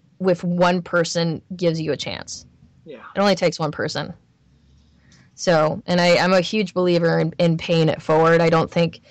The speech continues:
Speaker 1: there is pretty much no benefit universally if you're working with someone who's difficult or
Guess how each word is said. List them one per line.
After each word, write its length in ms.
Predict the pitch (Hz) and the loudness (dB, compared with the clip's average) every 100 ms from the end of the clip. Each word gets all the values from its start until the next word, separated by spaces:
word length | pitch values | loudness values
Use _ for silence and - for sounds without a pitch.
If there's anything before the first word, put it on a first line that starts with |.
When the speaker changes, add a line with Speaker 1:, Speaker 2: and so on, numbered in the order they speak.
| - - - | -20 -20 -2
Speaker 1:
there 140 | 202 | 2
is 120 | 254 269 | 2 2
pretty 260 | - 226 | 0 2
much 320 | 208 185 - | 4 2 -2
no 540 | 175 180 180 180 185 180 | -2 2 4 6 4 2
benefit 640 | 170 165 165 - 160 156 _ _ _ _ _ _ | 0 0 0 0 0 0 _ _ _ _ _ _
universally 1000 | 202 208 214 175 170 170 - 165 156 151 - _ - | 0 2 4 4 4 2 2 2 2 2 -6 _ -2
if 180 | 190 | 0
you're 420 | 202 185 175 165 - _ _ - | 2 4 4 4 0 _ _ -8
working 440 | 190 196 175 190 | -2 -2 0 2
with 100 | 180 | 2
someone 400 | 165 175 170 170 | 2 0 2 2
who's 280 | 165 160 165 | 0 -2 -2
difficult 760 | 208 196 196 196 175 170 - - | -2 -2 0 2 4 2 -2 -2
or 420 | 202 170 165 160 | 4 4 6 2